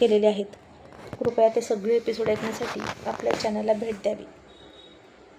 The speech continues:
राम सरदेशमुखांच्या बंगल्यामध्ये आला आणि त्याला त्याचा पूर्वजन्मीचा भूतकाळ आठवायला सुरुवात झाली आणि त्यानं जसं मानसीचा चेहरा पाहिला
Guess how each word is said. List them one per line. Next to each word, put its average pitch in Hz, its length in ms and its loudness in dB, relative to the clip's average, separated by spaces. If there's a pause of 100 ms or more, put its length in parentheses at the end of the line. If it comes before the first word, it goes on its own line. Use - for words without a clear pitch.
(520)
राम 226 280 0
सरदेशमुखांच्या 220 1000 -2 (260)
बंगल्यामध्ये 214 580 0
आला 214 420 -2 (400)
आणि 262 180 4
त्याला 262 180 6
त्याचा 247 240 0
पूर्वजन्मीचा 240 880 0
भूतकाळ 233 440 0
आठवायला 214 420 0
सुरुवात 202 340 4
झाली 208 240 -6 (680)
आणि 254 140 2
त्यानं 254 220 2
जसं 247 300 2
मानसीचा 262 400 0
चेहरा 240 420 0
पाहिला 226 500 0